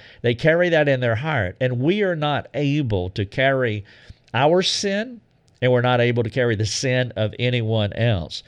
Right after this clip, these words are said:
We're not built to carry sin. There's only one true victim. The word victim means vicarious from an etymological study of that word.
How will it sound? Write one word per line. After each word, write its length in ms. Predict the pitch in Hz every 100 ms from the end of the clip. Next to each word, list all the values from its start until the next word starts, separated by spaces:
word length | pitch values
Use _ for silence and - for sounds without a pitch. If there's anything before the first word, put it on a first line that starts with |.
| - -
We're 140 | 214
not 180 | 262 139
built 220 | 220 -
to 60 | -
carry 260 | 113 95
sin. 460 | - - 95 78 78 - - -
There's 220 | 131 135 147
only 260 | 165 147
one 640 | 120 101 139 175 151 120 -
true 380 | - 131 120
victim. 540 | 92 120 123 - 85 92
The 100 | 123
word 180 | 160 131
victim 340 | 139 - 156
means 200 | 131 104
vicarious 1000 | 98 101 98 - - 196 175 98 104 123
from 220 | - 113
an 120 | 113 -
etymological 960 | 135 123 110 117 120 117 113 101 87 -
study 480 | - 117 123 117
of 120 | 98 101
that 240 | 92 -
word. 640 | 95 123 101 73 101 95